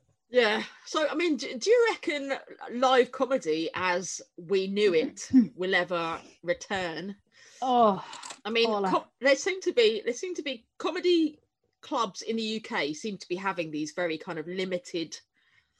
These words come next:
Speaker 2: Mm.
Speaker 1: um, openings and stuff. But you're kind of like, you know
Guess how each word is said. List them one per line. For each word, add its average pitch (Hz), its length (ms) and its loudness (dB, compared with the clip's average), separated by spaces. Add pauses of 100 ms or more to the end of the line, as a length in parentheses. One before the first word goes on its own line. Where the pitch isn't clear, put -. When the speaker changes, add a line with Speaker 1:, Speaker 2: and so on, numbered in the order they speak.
(140)
Speaker 2:
Mm. 214 600 2
Speaker 1:
um, 165 140 -10
openings 190 540 0
and 170 100 -8
stuff. 165 440 -8
But - 100 -4
you're 294 120 -2
kind 359 200 -4
of 330 60 0
like, 302 320 0 (160)
you 320 80 -4
know 196 260 0